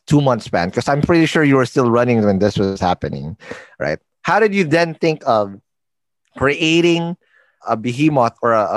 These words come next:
or a machine to build M V Ps? Because that's where a lot of startups also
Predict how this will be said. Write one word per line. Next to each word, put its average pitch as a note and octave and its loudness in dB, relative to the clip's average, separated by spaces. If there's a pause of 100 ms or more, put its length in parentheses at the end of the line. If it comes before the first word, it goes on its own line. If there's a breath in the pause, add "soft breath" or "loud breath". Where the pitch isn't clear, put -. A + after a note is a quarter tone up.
or G#2+ 0
a G#2+ 0
machine C3+ -2
to B2 0
build A2+ -2
M F#2+ -4
V F2+ -14
Ps? - -16
Because - -4
that's - -2
where E3 2
a C3+ 4
lot C3 2
of C3 -2
startups A#2+ -2
also G#2+ -4